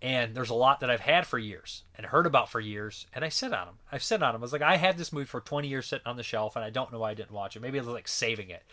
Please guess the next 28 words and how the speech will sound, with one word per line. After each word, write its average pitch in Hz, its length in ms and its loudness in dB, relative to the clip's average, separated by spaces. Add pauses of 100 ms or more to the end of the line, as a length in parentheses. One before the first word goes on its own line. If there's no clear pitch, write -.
(300)
or 123 80 0
just 127 260 -4
the 117 80 2
right 113 320 2
time, 101 400 -2
and 110 140 -8
now 113 180 2
I'm 113 80 -2
just 107 220 -6
like, 110 160 0
"Fuck - 240 0
it, 107 60 -2
I, 127 200 -2
I'm 208 140 4
not 151 120 2
gonna 123 120 0
live 117 140 -2
forever. 104 320 0
I'm 113 80 -4
gonna 139 100 -8
start 113 220 -4
picking 110 260 -8
those 101 180 -8
off 90 240 -8
and 101 140 -12
watching 95 340 -4
'em," 85 80 -14
because, 98 320 -10